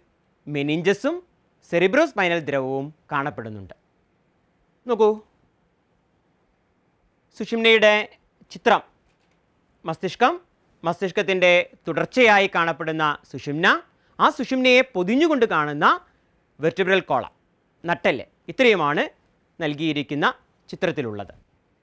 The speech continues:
സുഷുമ്നയുടെ ഘടന കൂടുതലായി മനസ്സിലാക്കുന്നതിനു വേണ്ടി സുഷുമ്നയുടെ നെടുകെയുള്ള ഛേദം നമുക്കൊന്ന് പരിശോധിക്കാം. Cross section of the spinal cord. ഈ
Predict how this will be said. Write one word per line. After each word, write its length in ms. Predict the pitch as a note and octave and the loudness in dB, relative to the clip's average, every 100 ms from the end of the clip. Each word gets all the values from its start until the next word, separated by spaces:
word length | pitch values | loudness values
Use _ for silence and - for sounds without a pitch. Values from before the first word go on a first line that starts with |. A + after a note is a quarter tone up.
| _ _ _ _ _ _ _ _ | _ _ _ _ _ _ _ _
സുഷുമ്നയുടെ 540 | C4+ E4+ E4+ D#4+ F#3+ C#3 - _ _ _ | -8 -2 2 4 2 0 -6 _ _ _
ഘടന 400 | D3 D#3+ D3 F3 B3+ - _ _ - | -4 0 2 2 2 -2 _ _ -8
കൂടുതലായി 500 | A3 C#4 C4 F#3 C3+ - - | -2 2 4 2 0 -10 -14
മനസ്സിലാക്കുന്നതിനു 760 | D#3+ D#3 D#3 C#3+ D3 C#3 C3 B2 | -10 -8 -4 -4 -4 -8 -8 -8
വേണ്ടി 240 | A#2 B2+ A#3+ D#4 _ _ _ _ _ _ _ | -8 -4 -4 -4 _ _ _ _ _ _ _
സുഷുമ്നയുടെ 580 | A#3 A3 D#4+ C#4+ F#3+ E3 E3 E3+ _ _ - E3 | -12 -4 0 2 4 2 0 -4 _ _ -14 -8
നെടുകെയുള്ള 580 | F3 F#3+ A3 B3 E3 C#3+ - _ _ _ - | -2 -2 0 0 0 -2 -4 _ _ _ -8
ഛേദം 340 | F3 F3+ D3+ - - | -2 -2 -2 -8 -8
നമുക്കൊന്ന് 420 | F3+ D3 B2 C3 A#3+ _ - | -6 -6 -8 -8 -8 _ -4
പരിശോധിക്കാം. 580 | F3 F#3 C#3 G#2 - - _ _ _ _ _ _ _ _ _ _ _ _ _ _ - | -4 -2 -6 -10 -18 -20 _ _ _ _ _ _ _ _ _ _ _ _ _ _ -8
Cross 180 | D3 C#3+ | -6 -6
section 220 | F3 F3 D#3+ | -8 -6 -6
of 60 | C3+ | 0
the 60 | G#3+ E4 _ | -2 -2 _
spinal 340 | - A#3 G3 D3 | -2 0 2 -2
cord. 140 | - - _ _ _ _ _ _ _ _ _ _ _ _ _ _ | -10 -20 _ _ _ _ _ _ _ _ _ _ _ _ _ _
ഈ 60 | - | -10